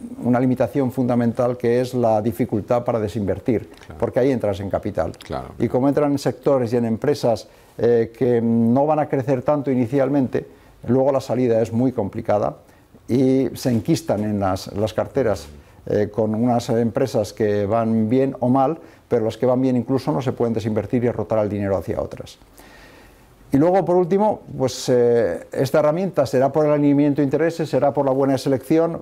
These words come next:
Speaker 1: pero en cualquier caso, el porcentaje de fallidos es inferior a la media que se observa en operaciones de, de capital riesgo.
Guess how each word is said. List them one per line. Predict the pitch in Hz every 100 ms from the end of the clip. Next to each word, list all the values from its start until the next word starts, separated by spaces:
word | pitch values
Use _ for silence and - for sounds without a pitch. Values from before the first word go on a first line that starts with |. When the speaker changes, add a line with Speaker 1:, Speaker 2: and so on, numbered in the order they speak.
| -
Speaker 1:
pero | 127 120
en |
cualquier | 120 117 131
caso, | 151 143 156 160 - - - -
el | 117 117 110
porcentaje | 113 107 107 123 135
de |
fallidos | 123 120 120 120
es | 117 -
inferior | 117 98 107 113 123 -
a | 95 107
la | 107 110 107
media | 107 110 113
que | 113 107
se | 110
observa | - 107 104 107 - - -
en | 113
operaciones | 98 92 101 104 98 98
de, | 95
de | - 98
capital | - - 76 -
riesgo. | - - -